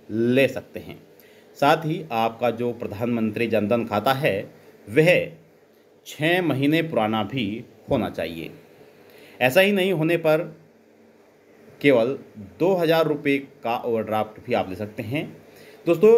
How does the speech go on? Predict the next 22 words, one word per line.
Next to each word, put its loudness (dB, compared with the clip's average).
अगर 0
आप 0
दस 0
हज़ार 0
रुपये 0
लेते -2
हैं -6
तो -2
आपको -2
कई 0
बड़े 0
नियमों 0
का 0
पालन -2
करना -4
होता -4
है, -4
लेकिन -4
अगर -6
आप -6
दो 4
हज़ार -4